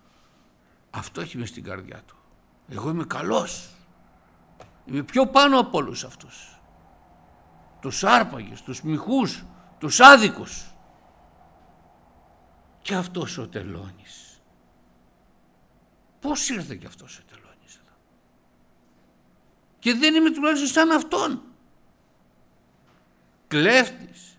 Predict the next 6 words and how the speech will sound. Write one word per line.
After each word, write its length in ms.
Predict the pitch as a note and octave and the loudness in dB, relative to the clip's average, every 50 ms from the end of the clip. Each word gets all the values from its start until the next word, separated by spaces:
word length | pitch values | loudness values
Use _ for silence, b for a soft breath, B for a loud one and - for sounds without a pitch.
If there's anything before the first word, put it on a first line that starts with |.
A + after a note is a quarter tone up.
| _ _ _ | _ _ _
συκοφάντης. 1300 | - - - D3+ - - - C3 B2+ - F#3 G#3+ C4 D4 C#4+ B3+ F#3+ C#3+ C3 - - - - - - - _ _ _ _ _ _ _ _ _ _ _ _ _ _ _ _ _ _ _ _ _ _ _ _ _ _ _ _ _ _ _ _ _ _ _ _ _ _ _ _ _ _ _ _ | -14 -10 -8 -8 -8 -8 -8 -10 -6 2 10 12 12 12 12 10 4 -2 -6 -10 -12 -12 -14 -18 -20 -20 _ _ _ _ _ _ _ _ _ _ _ _ _ _ _ _ _ _ _ _ _ _ _ _ _ _ _ _ _ _ _ _ _ _ _ _ _ _ _ _ _ _ _ _
Να 160 | - C#3 D#3+ D#3+ | 0 2 2 2
αυξάνει 360 | - - - G#3+ A#3 B3+ A#3 | 2 4 6 8 8 8 8
την 180 | G3+ G#3+ F#3+ | 4 0 2
περιουσία 560 | F#3 G3+ G3 F#3+ F#3 F3+ F#3 A3 B3+ C4 A#3 G3 | 4 4 4 4 4 2 0 0 2 2 2 2
του 400 | G#3 G3 F3+ D3+ - - - | 0 -2 -2 -2 -4 -8 -14